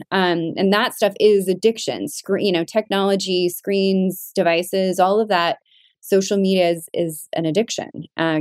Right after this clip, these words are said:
we're using those devices addictively, and, and kids are from a really young age being exposed to addictive technology. And so I also think you can't really talk about their attitudes towards alcohol or,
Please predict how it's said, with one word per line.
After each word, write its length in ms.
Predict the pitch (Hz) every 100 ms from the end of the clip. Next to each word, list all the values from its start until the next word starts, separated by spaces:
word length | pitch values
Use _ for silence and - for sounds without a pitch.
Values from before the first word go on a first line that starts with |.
| -
we're 140 | 165
using 400 | 175 180 185 180
those 160 | 165 156
devices 480 | 156 156 156 160 156
addictively, 500 | 151 - 151 143 127
and, 140 | 151
and 140 | 170 160
kids 200 | 180 175
are 240 | - 160
from 160 | 170 160
a 40 |
really 280 | 160 175 170
young 240 | 160 151
age 300 | - 160 147
being 160 | 165 160
exposed 460 | 151 - 160 147 -
to 100 | 156
addictive 280 | 143 156
technology. 680 | 143 139 165 151 156 - - - - - - -
And 160 | 196 185
so 300 | 185 170 160
I 120 | 202
also 360 | 220 247 262 254
think 420 | 202 185 190 - _ _ _ _
you 160 | 196 196
can't 140 | 262
really 160 | 269 277
talk 320 | - 220 220
about 420 | 214 175 165 165 - _ _ _ _
their 320 | 202 190 180 - -
attitudes 720 | 208 208 226 214 196 233 -
towards 280 | - 170 - -
alcohol 800 | 254 269 196 185 170 165 160 -
or, 380 | 190 175 -